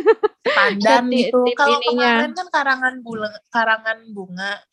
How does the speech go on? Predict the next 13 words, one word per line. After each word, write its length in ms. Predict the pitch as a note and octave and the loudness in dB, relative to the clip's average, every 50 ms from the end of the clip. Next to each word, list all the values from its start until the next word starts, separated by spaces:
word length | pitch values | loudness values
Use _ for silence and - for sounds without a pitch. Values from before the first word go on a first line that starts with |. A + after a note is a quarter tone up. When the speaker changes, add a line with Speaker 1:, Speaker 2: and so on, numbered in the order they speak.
| - - - | -20 -20 -16
Speaker 1:
Mm-mm. 240 | G3+ G3+ E3+ G3 G#3+ | -14 -10 -8 -4 -2
Speaker 2:
Kalau 180 | G#3+ A#3+ A#3+ A#3+ | -2 0 0 0
besok-besok 420 | A#3 A#3+ B3 A#3+ A#3+ A3+ A3+ B3 A#3 | 0 0 -2 -2 -4 -6 -2 0 2
Speaker 1:
Pandan 100 | B3 C4 B3+ | 4 6 6
Speaker 2:
kita 60 | B3+ | 6
kasih 140 | C4 D4 C#4 C#4 | 6 4 0 0
Speaker 1:
pisang 180 | C4+ - D4+ | 2 4 4
Speaker 2:
pisang 80 | C#4+ C#4 | 4 6
ke 60 | C#4 A#3+ | 4 0
Speaker 1:
maksudnya 260 | B3 C4+ - - A#3+ | 0 -4 -4 -4 -2
gitu. 200 | G#3+ A3 A3 A3 | -2 -2 -2 -2
Speaker 2:
Pandan. 340 | G3+ A#3+ B3 B3 B3+ C4 B3+ C4 E4 D4 - C4 D#4 C#4+ D4 | 0 2 2 4 4 2 0 0 -4 -6 -8 -10 -14 -10 -8
Speaker 1:
Heeh. 260 | F#3+ F3+ F#3+ A3 G3 | -6 -4 -4 -4 -4